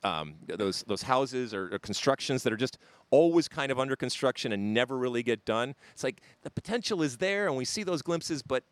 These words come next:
th-, that finished product is, is, is, is not there. I, I did think that he pla-, actually played well. I thought his hold-up game, uh, was, uh, was important, and in a game like that where we're gonna have possession, uh, that was good. Um, Musa and Tyler Adams and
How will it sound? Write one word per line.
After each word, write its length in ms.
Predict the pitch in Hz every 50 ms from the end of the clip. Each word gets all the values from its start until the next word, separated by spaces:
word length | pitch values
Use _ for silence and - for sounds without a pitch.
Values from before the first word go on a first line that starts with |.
| _ 131 127
th-, 140 | 131 127 123
that 160 | 127 123 -
finished 320 | - - 143 127 - -
product 260 | - 131 123 120 107 -
is, 240 | 98 92 - - -
is, 220 | 110 92 90 90 -
is, 180 | - 107 92 - -
is 120 | 113 92
not 220 | 117 110 101 - -
there. 100 | 95 - - - - - -
I, 140 | 214 220 - _
I 100 | - 233
did 220 | 196 165 247 214 -
think 160 | - 190 156
that 80 | 156 143
he 100 | 156 143
pla-, 140 | - 139 131
actually 200 | 135 135 - 131
played 220 | - - 131 120 104
well. 140 | 104 85 85
I 40 |
thought 180 | 92 - - 123
his 100 | 107 -
hold-up 320 | 160 156 156 156 147 -
game, 260 | - 139 131 131 123 117 - - - _ _ -
uh, 120 | 117 113 107
was, 180 | 120 117 101 113
uh, 240 | 113 107 - 113 107
was 120 | 113 110 104
important, 380 | 110 - - 131 127 139 156
and 80 | 165 160
in 80 | 160 156
a 60 | 147
game 180 | 147 143 139
like 140 | 135 135 -
that 160 | - 127 120
where 80 | 127 123
we're 100 | 120 113
gonna 160 | 120 113 110
have 300 | 113 117 110 104 95 - - - - - - - _
possession, 580 | - 117 98 120 113 110 - - 107 104 104 101
uh, 380 | 101 98 98 101 98 98 92 95
that 160 | 104 95 95
was 160 | 101 104 -
good. 240 | - 123 104 85 - - - - - _ -
Um, 300 | 123 120 117 110 110 - - - - - -
Musa 540 | 135 151 196 214 - - 214 196 185 175 - - _
and 400 | 123 127 123 113 110 110 107 98 - - - - _ -
Tyler 280 | - 151 139 127 131
Adams 460 | 135 131 131 135 131 127 127 123 - -
and 160 | - 117 107